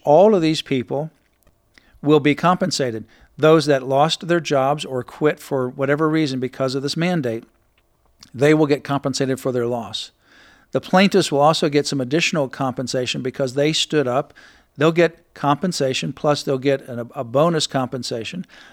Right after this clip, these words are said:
And then those who didn't have any economic damages, but their religious freedom was violated, they'll also get compensated as well. Everybody gets compensated.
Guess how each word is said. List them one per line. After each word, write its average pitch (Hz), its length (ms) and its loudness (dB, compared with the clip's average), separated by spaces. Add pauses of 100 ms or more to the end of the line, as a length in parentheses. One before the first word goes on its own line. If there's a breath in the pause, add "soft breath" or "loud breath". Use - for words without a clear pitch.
(140 loud breath)
And 170 140 2
then 175 140 4
those 175 400 6 (240 soft breath)
who 165 120 2
didn't 156 320 2
have 190 280 2
any 151 260 -2
economic 156 680 0
damages, 127 580 -4
but 131 340 -4 (420 soft breath)
their 131 220 -2
religious 135 380 2
freedom 175 360 0
was 131 120 -4
violated, 127 500 0
they'll 160 100 6
also 160 400 2
get 123 240 -6
compensated 123 600 -6
as 120 120 -8
well. 117 200 -6
Everybody 170 420 2
gets 143 180 -4
compensated. 220 640 -4